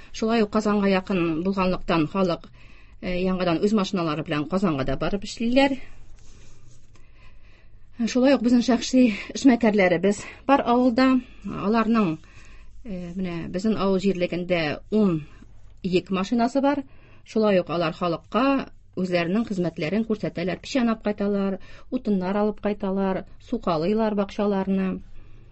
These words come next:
Техника, тракторлар, техникалар үзләренеке, шәхси эшмәкәрләрнеке.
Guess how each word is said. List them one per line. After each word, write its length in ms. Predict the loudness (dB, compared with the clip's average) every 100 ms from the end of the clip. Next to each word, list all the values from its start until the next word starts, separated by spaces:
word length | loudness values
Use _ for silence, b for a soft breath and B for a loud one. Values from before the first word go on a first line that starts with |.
| b b -20 -20 -20 -6
Техника, 480 | -2 -2 -2 -2 -2
тракторлар, 680 | 2 0 0 0 2 0 0
техникалар 560 | 0 0 0 0 0 0
үзләренеке, 800 | -2 0 0 0 -2 -4 -6 -8
шәхси 320 | -6 -8 -6
эшмәкәрләрнеке. 880 | -6 -6 -8 -8 -8 -8 -10 -10 -12